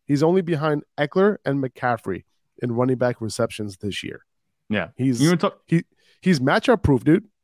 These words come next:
Speaker 1: You
Speaker 2: Yeah.
Speaker 1: know, so just keep rolling him out as a R B one, especially in games without Damian Harris, who might miss this week.
Speaker 2: Yeah, you wanna talk about consistency. His finishes since week two, he said, R B eight,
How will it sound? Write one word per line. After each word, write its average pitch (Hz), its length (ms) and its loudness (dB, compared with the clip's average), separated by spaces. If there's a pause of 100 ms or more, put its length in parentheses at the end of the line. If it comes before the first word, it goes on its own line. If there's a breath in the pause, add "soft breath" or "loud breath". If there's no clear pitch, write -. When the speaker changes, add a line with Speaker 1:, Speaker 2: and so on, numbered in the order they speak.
(220)
Speaker 1:
You 127 100 2
Speaker 2:
Yeah. 117 100 4
Speaker 1:
know, 175 60 0
so 175 140 2
just 185 240 -2
keep 175 300 -4
rolling 156 400 2 (140)
him 131 180 2
out 160 320 2 (240)
as 147 220 0
a 165 60 4
R 147 180 2
B 175 100 0
one, 120 320 -2 (880)
especially 165 500 0
in 139 220 -2
games 117 280 -2
without 110 280 0
Damian 101 260 -2
Harris, 95 300 -10
who 123 240 4
might 127 200 0
miss - 180 -4
this - 140 -12
week. - 140 -14 (580)
Speaker 2:
Yeah, 120 200 -2
you 147 120 -2
wanna 175 120 0
talk 180 180 2
about 147 180 0
consistency. 123 720 -4 (280)
His 139 180 0
finishes 139 560 0
since 139 240 -2
week 139 280 2
two, 139 140 0
he 117 120 0
said, 104 300 -6
R 131 180 2
B 143 200 2
eight, 127 300 -2